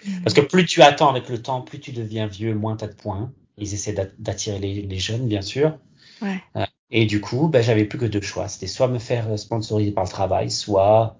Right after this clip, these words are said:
Speaker 2: refaire de nouveau une demande avec le, mon partenaire.
Speaker 1: Mhm.
Speaker 2: Mais cette fois-ci, en tant qu'Australien, ça deviendrait permanent. Donc, euh, comme ça faisait un moment qu'on était ensemble, je dis, ben, on va faire ça.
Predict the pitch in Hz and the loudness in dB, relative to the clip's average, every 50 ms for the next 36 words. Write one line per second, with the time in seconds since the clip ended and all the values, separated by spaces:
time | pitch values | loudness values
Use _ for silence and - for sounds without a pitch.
0 | _ _ - - 92 90 - 113 107 - - 113 110 - 107 104 104 101 104 104 | _ _ -8 -6 -4 -2 0 0 0 2 2 2 2 2 2 0 2 2 0 0
1 | 92 92 92 95 92 95 92 92 92 - 98 92 92 92 90 87 85 80 - - | 0 -2 -2 -2 -2 -2 -2 -4 -4 -4 -4 -4 -2 -4 -4 -6 -8 -12 -12 -10
2 | 104 104 92 - 107 - - - 98 87 92 120 156 151 - - _ _ - - | -10 -8 -4 -4 -6 -4 -2 -2 0 2 2 0 0 -2 -6 -12 _ _ -20 -20
3 | - - - - - - 208 180 175 - 104 - - 110 - - 104 95 - - | -20 -20 -20 -16 -10 -8 -8 -2 2 2 4 4 4 2 2 2 0 0 0 -2
4 | 120 120 120 113 - 107 98 - 104 - - - 101 95 98 101 107 113 110 - | 0 0 0 2 0 0 -2 -2 -4 -4 -4 -4 -4 -2 -2 -2 -2 -2 -4 -4
5 | 101 90 95 95 90 92 87 87 87 92 90 - 90 82 85 85 85 85 - - | -6 -4 -4 -4 -4 -4 -6 -6 -6 -6 -6 -6 -6 -6 -4 -4 -6 -6 -8 -10
6 | - _ _ _ _ - - - - _ _ - 110 104 101 - 104 98 95 95 | -12 _ _ _ _ -18 -18 -18 -18 _ _ 2 4 4 6 6 6 6 6 6
7 | 98 104 - 117 110 - 113 110 113 110 101 104 104 104 101 101 95 101 98 101 | 4 4 2 2 2 2 2 4 4 2 4 4 4 2 2 0 0 -2 -2 0
8 | 107 101 101 92 - 101 90 87 - - - 101 113 113 107 98 87 90 92 98 | 0 -2 -2 -2 -4 -6 -6 -6 -6 -4 -2 0 0 0 0 -2 -2 -2 0 0
9 | 92 90 90 90 90 87 85 - 90 87 - - - - - | 0 0 -2 -2 -4 -6 -6 -6 -8 -8 -8 -8 -10 -10 -12